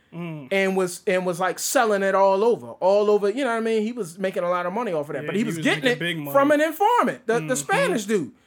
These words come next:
Speaker 2: from, like, Honduras, I think. Dude was, like, from Honduras. You know what I mean? And, and he was a C I A informant. He was bringing it in because the money that they were making from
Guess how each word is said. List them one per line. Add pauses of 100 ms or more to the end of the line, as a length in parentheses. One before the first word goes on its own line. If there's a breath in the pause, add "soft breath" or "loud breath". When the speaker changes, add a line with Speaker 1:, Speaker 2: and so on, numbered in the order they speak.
Speaker 2:
from,
like,
Honduras,
I
think.
Dude
was,
like,
from
Honduras. (260 soft breath)
You
know
what
I
mean?
And, (100)
and
he
was
a
C
I
A
informant. (260 soft breath)
He
was
bringing
it
in
because
the
money
that
they
were
making
from